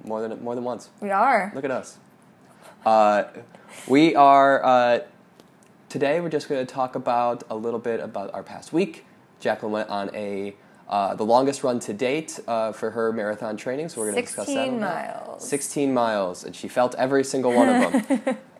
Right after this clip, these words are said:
Speaker 1: Uh, so we're gonna talk about that a little bit. We're going to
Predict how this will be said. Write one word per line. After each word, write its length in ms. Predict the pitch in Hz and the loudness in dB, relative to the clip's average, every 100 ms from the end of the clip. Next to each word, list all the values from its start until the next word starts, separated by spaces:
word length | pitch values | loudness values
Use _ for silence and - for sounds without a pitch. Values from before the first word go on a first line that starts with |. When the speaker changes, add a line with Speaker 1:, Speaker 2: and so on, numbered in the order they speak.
| - | 6
Speaker 1:
Uh, 380 | - - 110 104 - - - | 8 8 6 2 -4 -20 -10
so 120 | - | -2
we're 60 | 120 | 0
gonna 100 | 117 | 2
talk 160 | 123 | 2
about 200 | 147 135 | 4 4
that 160 | 139 147 | 4 4
a 20 | |
little 240 | 151 165 | 4 4
bit. 300 | 175 202 220 | 4 2 2
We're 80 | 143 | 0
going 340 | 131 127 123 123 | 0 2 2 0
to 580 | - 127 127 123 123 | -2 0 2 0 -2